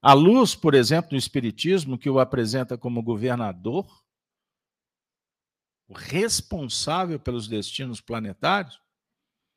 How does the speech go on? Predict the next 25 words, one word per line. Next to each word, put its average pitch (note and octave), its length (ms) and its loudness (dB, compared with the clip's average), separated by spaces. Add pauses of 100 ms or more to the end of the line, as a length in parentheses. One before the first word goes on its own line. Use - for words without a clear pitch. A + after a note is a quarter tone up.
(720)
então G#3 160 -6
nós D#4 300 -4
não G4 140 -8
podemos B3+ 420 -2
comparar D3+ 960 4 (1700)
com E3 180 -4
um C3+ 240 -6
governador B2+ 760 0
humano, C3+ 560 -6 (680)
ele B3+ 360 2
que C#4 240 -4
é D3+ 160 -2
um A3 80 -8
governador D3 540 -4
divino. A#2 400 -10 (1800)
Primeiro F#3+ 440 -4
que D4+ 80 -4
a B3+ 40 2
jurisdição F#3+ 680 -2
é G3+ 60 -4
diferente, C3 560 -4
os A#2 120 -10
estatutos D3 580 -2
são C3 220 -4
outros. - 440 -4